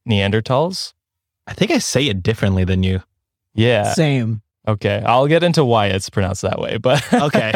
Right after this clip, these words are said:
Speaker 2: okay.
Speaker 1: <laughs> that
Speaker 2: I didn't
Speaker 1: is
Speaker 2: know
Speaker 1: the
Speaker 2: if
Speaker 1: correct
Speaker 2: I was
Speaker 1: way.
Speaker 2: tripping or if that, that's the correct way.
Speaker 1: That is the correct way.
Speaker 2: Okay. I'm
Speaker 1: Um,
Speaker 2: excited to hear why they're not called that, but
Speaker 1: as far as what you know about them, I mean, don't say,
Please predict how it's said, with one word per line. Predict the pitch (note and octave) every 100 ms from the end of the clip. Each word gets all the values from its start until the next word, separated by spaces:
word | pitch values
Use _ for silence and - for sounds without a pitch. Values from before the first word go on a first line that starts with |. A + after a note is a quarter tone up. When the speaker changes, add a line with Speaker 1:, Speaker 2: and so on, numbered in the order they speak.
| E3+
Speaker 2:
okay. | D#3+ - C3+
Speaker 1:
<laughs> | - - - C#3+
that | C#3
Speaker 2:
I |
didn't | F3+
Speaker 1:
is | G#3+
Speaker 2:
know | F3
Speaker 1:
the | D3
Speaker 2:
if |
Speaker 1:
correct | E3 D3+
Speaker 2:
I |
was | G#3 A#3
Speaker 1:
way. | F#3+
Speaker 2:
tripping | A#3+ A#3 B3+ G3+
or | C#3
if | A#2+
that, | B2+ D3
that's | A#2+ C#3 -
the | B2+
correct | - A#2+ A#2 G2+
way. | F#2 F#2 _ _
Speaker 1:
That | A#2
is | A#2 A2+
the | A#2+
correct | A#2+ G#2 G2+
way. | A2 G2+ G2+ G2+
Speaker 2:
Okay. | G2 G2 F#2
I'm | G2 G2
Speaker 1:
Um, |
Speaker 2:
excited | F#2+ F3 F#3
to | E3+
hear | C3 A#2+
why | G#2 G#2
they're | G#2
not | G2 G2 G2+
called | - F#2 F2
that, | F#2 F#2 G2
but | G2+ F#2 - _ _ _
Speaker 1:
as | D3 C3+
far | D#3+
as | E3
what | E3
you | D#3+ C3+
know | C3 C#3
about | B2+ G#2+ G2
them, | G#2 F#2+ F#2+ A2+
I | G#2+
mean, | G#2
don't | G#2+ A#2+
say, | - A2 G2+ G2+